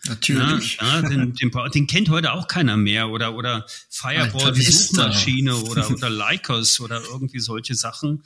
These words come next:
Speaker 2: Es wird ja wahrscheinlich auch Konzentration und, und, ähm, Konsolidierung geben. Ähm, manchmal denke ich so, Midjourney macht hier gerade einen Wahnsinnsjobs, aber vielleicht ist Midjourney dann eines Tages sowas wie Netscape oder so und ist dann plötzlich nicht mehr,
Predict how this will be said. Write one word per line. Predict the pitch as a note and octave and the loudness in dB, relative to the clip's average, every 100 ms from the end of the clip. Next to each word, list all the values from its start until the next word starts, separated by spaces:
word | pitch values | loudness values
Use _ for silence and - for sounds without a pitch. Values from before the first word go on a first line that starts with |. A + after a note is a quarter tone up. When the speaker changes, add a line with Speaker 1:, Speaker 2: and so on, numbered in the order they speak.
| - | -4
Speaker 2:
Es | - | 0
wird | C#3+ D#3+ | 0 0
ja | G#3 | 0
wahrscheinlich | D#3+ D3+ C3+ F#3 D#3 | 0 0 -2 -2 -6
auch | D3+ E3 E3 - - _ _ _ - A#3 | -4 -4 -4 -8 -14 _ _ _ -20 -8
Konzentration | - D3+ C#3+ - A#2 - - C3+ D#3 D#3+ D#3+ D#3 D3+ D#3 _ | 0 0 0 -2 0 2 4 2 2 4 4 4 0 -4 _
und, | C3 A2+ A2+ G#2+ | 0 2 2 0
und, | - G#2+ G#2+ - G#2+ | -2 -2 -2 -4 -14
ähm, | G2 F#2+ G#2+ - _ _ | -14 -14 -16 -18 _ _
Konsolidierung | - C3 C3 A2+ A2 D#3 F3 E3 D3 | -4 -2 -2 -2 -2 -2 0 2 2
geben. | B2 C3+ C3+ C#3 C3+ C3 - - - | 2 0 2 4 4 2 -6 -14 -8
Ähm, | B2+ A#2+ A#2 - - _ _ _ - | -2 -2 -2 -8 -20 _ _ _ -12
manchmal | C3 - F3 | -6 -2 0
denke | C3 F3 D#3+ | 2 2 2
ich | - | 2
so, | F3 | 0
Midjourney | D#3+ C#3+ D#3+ E3+ F3+ F3 | -2 -2 0 0 2 2
macht | D3+ D#3 | 2 -2
hier | D#3 | -6
gerade | C3 D3+ C#3+ | -6 -6 -2
einen | C#3+ A#2+ | -2 -2
Wahnsinnsjobs, | C3+ F#3 F3 E3 - D3 - - | -2 -2 0 0 -2 -4 -6 -8
aber | D3+ C#3+ | -6 -8
vielleicht | C3 C3 B2+ D#3+ - - - - | -8 -4 -2 -2 -6 -18 -16 -6
ist | - | 0
Midjourney | D#3 - E3+ E3+ F#3+ | 2 2 2 2 2
dann | D#3+ D3+ | 2 0
eines | A#2+ F3+ D3+ | 0 0 0
Tages | - D#3+ D#3+ | 0 0 0
sowas | D#3+ D#3+ - | 2 0 0
wie | D3+ | 0
Netscape | D3 E3+ - A2 G#2 G2+ | 2 2 2 0 -4 -6
oder | B2+ A2+ | -12 -10
so | A#2 | -6
und | A#2+ A#2+ | -6 -4
ist | D3 | -4
dann | C#3+ | -4
plötzlich | B2+ C#3+ C#3+ - | -6 -6 -6 -6
nicht | E3 - | -6 -4
mehr, | C#3+ | -6